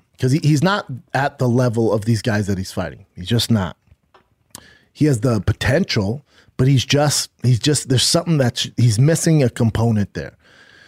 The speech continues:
Is it mental? I don't know if we'll ever find it then, if it's mental. I don't know if it's that. It, it looked like on the ground he could have done some different stuff.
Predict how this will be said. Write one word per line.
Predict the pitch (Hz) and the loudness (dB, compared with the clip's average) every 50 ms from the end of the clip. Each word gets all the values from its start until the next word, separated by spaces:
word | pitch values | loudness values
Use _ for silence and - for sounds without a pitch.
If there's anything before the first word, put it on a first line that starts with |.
| _ _ _ _ _ _ _ _ | _ _ _ _ _ _ _ _
Is | - 123 127 | -4 0 0
it | 139 120 | 0 0
mental? | 135 151 175 170 170 214 220 220 208 170 - | 2 0 0 2 2 2 4 4 4 2 2
I | 113 127 135 | 0 0 2
don't | 139 143 | 2 2
know | 135 135 | 2 0
if | 117 - | 0 2
we'll | 123 131 131 | 0 2 2
ever | 127 113 117 | 2 0 -2
find | - - 110 98 95 87 | -2 -2 -2 -2 -2 -2
it | 87 - | -2 -4
then, | 95 92 | -2 -2
if | 98 95 - 104 | -2 0 -2 -2
it's | 95 - - | -6 -2 -2
mental. | 110 101 101 - - 71 - - | -2 -2 -2 -2 -4 -8 -8 -4
I | - - 165 | -2 0 2
don't | 196 196 | 2 2
know | 208 226 | 4 2
if | 226 226 | 2 2
it's | - - - - | 0 -2 -2 -4
that. | - 107 98 92 | -2 -2 0 0
It, | 78 117 | 2 2
it | 131 | 2
looked | 147 147 143 147 165 160 160 | 4 4 4 4 4 4 4
like | 160 143 123 - | 2 0 2 2
on | 131 131 | 2 2
the | 131 120 | 2 2
ground | 95 120 123 127 131 135 | 2 2 2 2 2 2
he | 127 | 2
could | - 131 113 104 | 0 0 0 2
have | 123 | 0
done | 120 | 0
some | - - 117 | 2 0 0
different | 104 117 110 117 107 98 | 0 0 0 0 -2 -2
stuff. | - - 117 107 117 131 - - | -2 -2 0 0 0 0 -2 -6